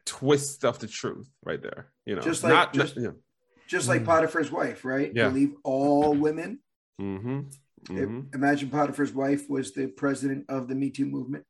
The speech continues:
Speaker 1: Mm-hmm. Definitely.
Speaker 2: That could be a
Speaker 1: Definitely.
Speaker 2: problem, right, Nick?
Speaker 3: True story. Kind of reminds
Speaker 2: <laughs>
Speaker 3: me of a, it reminds me of a movie. I think it was called Rosewood,
Speaker 1: Mm.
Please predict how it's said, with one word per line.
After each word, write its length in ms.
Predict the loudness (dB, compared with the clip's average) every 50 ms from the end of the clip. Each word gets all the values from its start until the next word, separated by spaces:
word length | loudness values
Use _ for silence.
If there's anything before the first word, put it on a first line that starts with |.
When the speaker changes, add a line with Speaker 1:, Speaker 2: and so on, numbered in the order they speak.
| _ _ _ _ _ -16
Speaker 1:
Mm-hmm. 260 | -14 -12 -12 -12 -14 -14 -18 _ _ _ -8
Definitely. 380 | -8 -8 -8 -8 -12 -12 -12 -14 -20 _ _ -4
Speaker 2:
That 140 | -2 -2 -2
could 60 | 0 -2
be 60 | -2 -2
a 40 |
Speaker 1:
Definitely. 100 | -2 0
Speaker 2:
problem, 480 | 2 2 2 2 2 0 -4 -6 -6 -6
right, 180 | -4 -4 -2 -2
Nick? 240 | -2 -2 -4 -6 _ _ _ _ _ _ _ _ _ _ _ -20 -20 -20 _ _ _ _ _ _ _ _
Speaker 3:
True 140 | -4 -4 -4
story. 640 | -2 0 2 4 6 6 6 6 6 4 2 0 -4 _ _ _
Kind 180 | -2 2 4 6
of 60 | 6
reminds 360 | 6 6 6 4 4 4 2 2
Speaker 2:
<laughs> 120 | 0 0
Speaker 3:
me 40 | 0
of 200 | 0 0 -2 -2
a, 260 | -2 -2 -4 -4 -6 -10 _ _ _ _ _ _ _ _ _ _ _ _ _ _ _ _ -2
it 40 | 0
reminds 260 | 2 4 4 4 4 4
me 160 | 2 2 2
of 100 | 4 4 4
a 40 | 4
movie. 320 | 2 2 0 0 0 -2
I 40 | -4
think 180 | -4 -6 -4 -2
it 20 | -2
was 100 | -2 -2
called 300 | 0 0 2 2 2 4
Rosewood, 500 | 2 2 2 2 2 2 2 2 2 0 _ _ _ _ _ _ _ _ _ _ _ -8
Speaker 1:
Mm. 220 | -8 -8 -8 -10